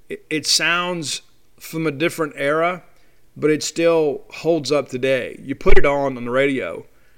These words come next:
You put it on, you put it up on iMusic, iTunes, or whatever, Spotify, whatever. And the song sounds like, it doesn't sound like it's sixty years old. And it's incredible to think about that. I guess fifty years old.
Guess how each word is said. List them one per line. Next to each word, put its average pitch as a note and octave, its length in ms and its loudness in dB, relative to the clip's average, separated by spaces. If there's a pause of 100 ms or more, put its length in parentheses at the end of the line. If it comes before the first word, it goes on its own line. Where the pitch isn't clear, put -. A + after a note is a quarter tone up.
(260)
You G#2 80 -8
put - 160 -4
it - 40 4
on, - 120 4
you C#3 120 -2
put D3+ 240 -2
it - 20 2
up D3 100 -12
on C#3+ 80 -2
iMusic, C3+ 540 -4
iTunes, C3+ 440 -4
or B2 60 -4
whatever, B2+ 400 0
Spotify, C3 480 -4
whatever. B2+ 380 -2 (1500)
And D#3 260 -2 (320)
the C#3+ 140 -2
song E3 400 0
sounds E3 500 -2
like, C#3+ 320 -2 (460)
it D3 100 -4
doesn't E3 180 2
sound F3 260 -2
like D3+ 180 -4
it's - 280 -8
sixty C3 320 -2
years A2+ 180 -4
old. - 220 -10 (720)
And D3 80 -2
it's C#3+ 100 -4
incredible F3+ 400 -6
to - 80 -8
think D#3+ 160 -6
about - 220 -12
that. - 260 -16 (1000)
I C3 80 -4
guess C#3 160 -4
fifty C#3+ 260 -4
years A#2 180 -10
old. D2 180 -16